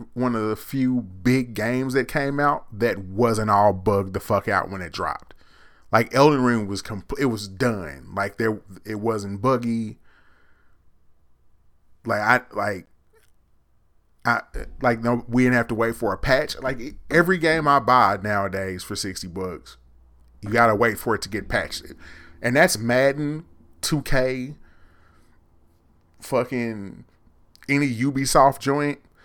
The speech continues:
Look at Cyberpunk. Like, you really gotta wait for them to come back around the corner and, like, fix it for you to,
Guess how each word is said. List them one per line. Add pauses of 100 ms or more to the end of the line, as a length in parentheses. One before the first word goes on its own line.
(1040)
Look
at
Cyberpunk. (1500)
Like,
you
really
gotta
wait
for
them
to
come
back
around
the
corner
and,
like,
fix
it
for
you
to,